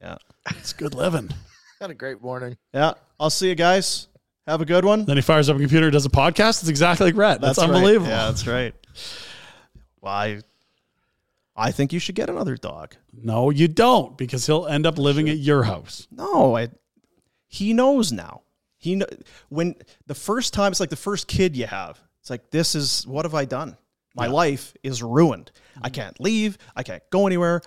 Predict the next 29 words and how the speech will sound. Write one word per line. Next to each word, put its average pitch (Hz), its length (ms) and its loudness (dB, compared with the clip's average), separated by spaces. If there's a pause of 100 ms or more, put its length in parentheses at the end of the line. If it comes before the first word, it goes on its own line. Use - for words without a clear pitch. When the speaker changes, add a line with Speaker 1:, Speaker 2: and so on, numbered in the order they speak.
Speaker 1:
I - 80 -6
can't - 280 -10
do 214 140 -2
Speaker 3:
Yeah. 202 60 4
Speaker 1:
anything." 160 420 -2 (320)
But - 100 -18
then 202 120 -6
you 202 100 -6
realize 160 320 -2
over 156 200 -2
time 113 260 -8
things 117 260 -6
get 143 200 -8
better. 98 200 -10
If 147 140 -8
you 160 100 -2
were 196 80 2
to 202 60 0
have 175 220 2
a 170 40 -2
dog 147 380 0
now, 98 200 -8
you've 156 200 -2
already 175 220 2
been 170 180 -4
through 170 200 -6
the 165 100 -4
puppy 170 400 -6
phase. 117 720 -6